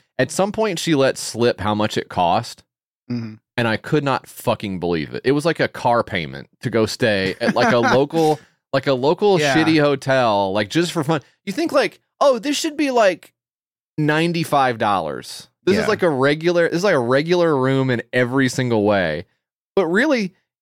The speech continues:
Speaker 1: they're, like, two hundred and eighty dollars or some insane shit like that. Like,
Speaker 2: Yeah,
Speaker 1: am I
Speaker 2: it's
Speaker 1: the only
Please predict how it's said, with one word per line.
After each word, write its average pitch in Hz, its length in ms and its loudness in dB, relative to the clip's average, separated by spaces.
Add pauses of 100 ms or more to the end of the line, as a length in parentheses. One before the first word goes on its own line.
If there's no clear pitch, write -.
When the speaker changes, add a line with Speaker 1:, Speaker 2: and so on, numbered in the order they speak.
(160)
Speaker 1:
they're, 220 100 0
like, 330 280 0
two 294 300 4
hundred 240 400 0
and 208 120 2
eighty 190 280 0
dollars 170 460 2
or 101 80 -4
some 117 200 -4
insane 143 640 -2
shit 127 280 0
like 113 160 0
that. 123 160 2
Like, 123 120 2
Speaker 2:
Yeah, 107 120 2
Speaker 1:
am 107 100 2
I 214 120 2
Speaker 2:
it's 269 80 0
Speaker 1:
the 285 100 2
only 247 80 2